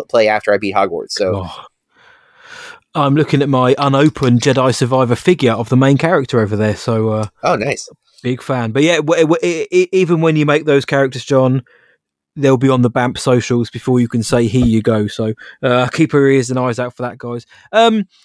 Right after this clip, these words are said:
Speaker 2: mine, J B, I've been, uh, listening to, uh, the s-, usual stuff that I do. I've been listening and watching Double Toasted, their variety of shows on YouTube,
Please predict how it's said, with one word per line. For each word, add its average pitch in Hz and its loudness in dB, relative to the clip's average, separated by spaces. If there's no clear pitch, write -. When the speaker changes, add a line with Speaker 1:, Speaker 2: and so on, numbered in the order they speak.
Speaker 2:
mine, 269 0
J 226 2
B, 220 2
I've 208 2
been, 196 0
uh, 165 -6
listening 170 -2
to, 151 6
uh, 139 4
the 143 4
s-, - -2
usual 160 4
stuff 165 -2
that 160 2
I 143 4
do. 170 4
I've 143 0
been 143 4
listening 147 2
and 139 2
watching 143 0
Double 135 0
Toasted, 151 2
their 135 4
variety 139 2
of 120 0
shows 147 2
on 127 4
YouTube, 147 4